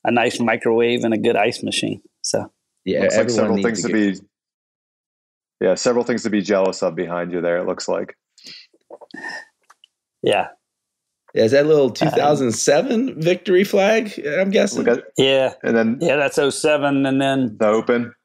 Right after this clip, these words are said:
Speaker 1: uh, the next one is Stewart's, and then the next one is, uh, I think that one is Zach's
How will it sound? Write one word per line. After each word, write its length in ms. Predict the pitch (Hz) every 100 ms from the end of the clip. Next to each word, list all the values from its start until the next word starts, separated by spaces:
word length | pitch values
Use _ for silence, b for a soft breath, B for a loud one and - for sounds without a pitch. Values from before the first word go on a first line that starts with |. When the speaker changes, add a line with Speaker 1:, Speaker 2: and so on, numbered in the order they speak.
| _
Speaker 1:
uh, 160 | 147 151
the 100 | 147
next 220 | 156 156
one 140 | 160 143
is 100 | -
Stewart's, 760 | - 170 156 160 - - - - _ _ _ _ -
and 180 | 120 139
then 520 | 139 135 135 127 123
the 120 | 123
next 320 | 127 127 -
one 200 | 135 131
is, 800 | 135 127 123 123 120 110 - - -
uh, 40 |
I 920 | 113 107 104 101 101 98 95 - - -
think 180 | 147 120
that 160 | 131
one 140 | 139 135
is 200 | 107 101
Zach's 580 | 127 110 - - -